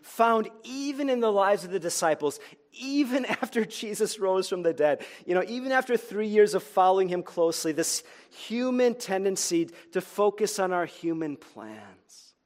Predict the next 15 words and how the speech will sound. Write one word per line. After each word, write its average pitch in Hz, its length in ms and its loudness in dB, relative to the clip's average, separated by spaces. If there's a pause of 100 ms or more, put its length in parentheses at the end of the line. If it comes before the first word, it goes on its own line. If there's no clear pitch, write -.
(840)
and 190 160 -8
to 202 140 2
think 226 500 0
that 190 220 4
our 175 180 2
human 180 540 -2
plans 147 760 -8
are 135 220 -8
God's 135 640 -8
plans - 1080 -16 (840)
when 131 280 -10
actually 104 760 -14 (380)
they 113 140 -12
are 101 260 -14
not. - 640 -20